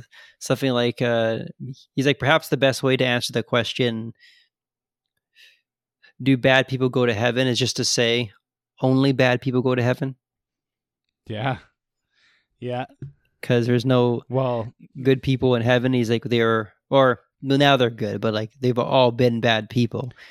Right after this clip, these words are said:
Speaker 1: It's like, not one of us was deserving.
Speaker 2: To
Speaker 1: It's only through,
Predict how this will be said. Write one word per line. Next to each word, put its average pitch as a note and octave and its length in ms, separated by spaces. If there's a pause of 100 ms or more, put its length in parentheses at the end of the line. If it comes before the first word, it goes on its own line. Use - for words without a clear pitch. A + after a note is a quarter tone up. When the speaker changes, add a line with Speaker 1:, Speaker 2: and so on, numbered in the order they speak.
(140)
Speaker 1:
It's - 100
like, A2+ 160
not A#2+ 200
one B2 140
of A2+ 120
us A2+ 180
was A#2+ 180
deserving. G#2+ 600 (200)
Speaker 2:
To A#2+ 340
Speaker 1:
It's - 120
only C#3 420
through, A#2+ 560